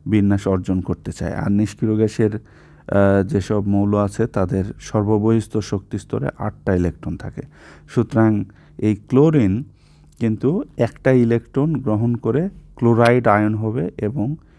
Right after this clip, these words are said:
নিষ্ক্রিয় গ্যাসের মতো, আহ, এদের যোজ্যতা স্তরে আটটা,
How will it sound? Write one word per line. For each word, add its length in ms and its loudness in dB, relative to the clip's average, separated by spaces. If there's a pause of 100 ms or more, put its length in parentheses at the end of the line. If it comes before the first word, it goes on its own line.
(200)
নিষ্ক্রিয় 560 2
গ্যাসের 360 0
মতো, 320 -2
আহ, 840 -2
এদের 360 0
যোজ্যতা 480 -4
স্তরে 400 -2 (140)
আটটা, 500 -2